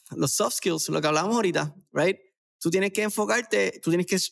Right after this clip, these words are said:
aprender a hablar en público, tú tienes que saber hablar en público, tú tienes que saber grabarte, hacer un podcast en vivo y tener una conversación de valor. Eh, tú tienes que, eh,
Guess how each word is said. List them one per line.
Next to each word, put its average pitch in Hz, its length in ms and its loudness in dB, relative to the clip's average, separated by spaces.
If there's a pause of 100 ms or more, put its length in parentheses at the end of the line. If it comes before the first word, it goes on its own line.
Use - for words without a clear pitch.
aprender 147 480 2
a 147 40 2
hablar 139 240 0
en 131 100 -2
público, 180 420 0
tú 160 100 -8
tienes 156 200 0
que 156 80 -4
saber 143 580 0 (160)
hablar 139 220 0
en 143 100 -4
público, 156 440 -2
tú 143 80 -12
tienes 151 160 0
que - 80 -4
saber 135 320 0
grabarte, 151 640 0
hacer 151 200 0
un 151 80 0
podcast 147 400 -2
en 135 140 -2
vivo 139 420 0 (400)
y 156 160 0
tener 147 180 0
una 151 180 2
conversación 147 840 0 (200)
de 147 160 0
valor. 147 540 2 (320)
Eh, 135 520 0 (280)
tú 156 120 -2
tienes 156 240 2
que, 160 340 2
eh, 131 500 0